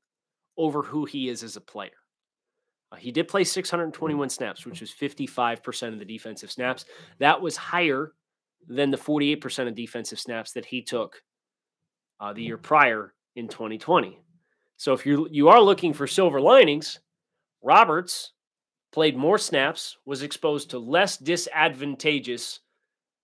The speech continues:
reps as far as pass defense than what he was the previous year. And he only blitzed fifteen times, which was half the amount of opportunities that he had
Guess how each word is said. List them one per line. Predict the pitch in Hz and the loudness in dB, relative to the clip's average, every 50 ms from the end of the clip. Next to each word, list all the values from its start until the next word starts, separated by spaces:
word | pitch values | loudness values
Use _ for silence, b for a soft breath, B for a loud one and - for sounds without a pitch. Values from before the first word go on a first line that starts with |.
| _ - | _ -4
reps | 131 160 165 - - - - | -2 0 0 0 -2 -6 -10
as | 139 - | -10 -8
far | - 143 135 123 | -4 -4 -2 -2
as | 123 - | -4 -6
pass | - - 170 185 214 202 - | -2 2 2 4 4 2 0
defense | - - 139 123 - - 127 123 123 - | -6 -8 -8 -8 -8 -8 -8 -8 -8 -8
than | - 135 127 123 | -8 -8 -6 -4
what | 127 123 | -4 -6
he | 110 127 131 | -4 -6 -8
was | 120 120 120 117 117 117 - - _ _ _ _ _ _ _ _ - | -6 -6 -6 -4 -6 -6 -10 -12 _ _ _ _ _ _ _ _ -20
the | 127 | -20
previous | 120 - 147 135 127 117 117 110 - - | -14 -8 -6 -6 -6 -6 -8 -10 -10 -10
year. | 185 214 151 - - _ _ _ _ _ _ _ _ _ _ _ _ _ _ _ _ _ _ _ _ _ _ _ _ _ _ _ _ - - | -8 -8 -8 -8 -10 _ _ _ _ _ _ _ _ _ _ _ _ _ _ _ _ _ _ _ _ _ _ _ _ _ _ _ _ -14 -8
And | 147 156 | -4 2
he | 156 165 | 6 6
only | 175 214 247 214 | 8 8 8 6
blitzed | 156 139 165 214 208 208 - - | 4 4 2 2 2 0 -2 -8
fifteen | - - 160 151 - - 156 147 131 | -6 -6 -6 -6 -6 -8 -8 -6 -4
times, | - 165 170 147 110 101 - | -2 0 0 0 -2 -4 -8
which | - 135 135 - | -14 -14 -12 -12
was | 123 - | -12 -4
half | - 170 196 214 208 - | 2 6 6 6 6 4
the | 170 147 | -2 -2
amount | 139 135 131 127 | 0 0 0 0
of | 123 127 | 2 2
opportunities | 127 123 - - 127 - - 127 120 113 113 104 - | 0 0 0 -4 -10 -10 -10 -10 -10 -10 -12 -12 -10
that | 120 113 | -10 -10
he | 113 107 | -10 -8
had | 117 113 110 104 101 | -6 -6 -6 -8 -10